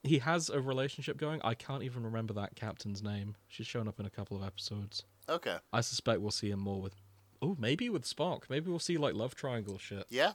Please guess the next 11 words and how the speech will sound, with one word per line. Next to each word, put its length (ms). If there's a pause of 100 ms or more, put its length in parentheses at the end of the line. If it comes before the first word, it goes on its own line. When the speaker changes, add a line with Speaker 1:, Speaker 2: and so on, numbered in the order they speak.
Speaker 2:
possibly. 460 (180)
Speaker 1:
'Cause 260
Spock's 380
on 80
his 160
Enterprise. 560 (460)
Uh, 180 (240)
but 140
who 160
knows? 260
Ooh, 300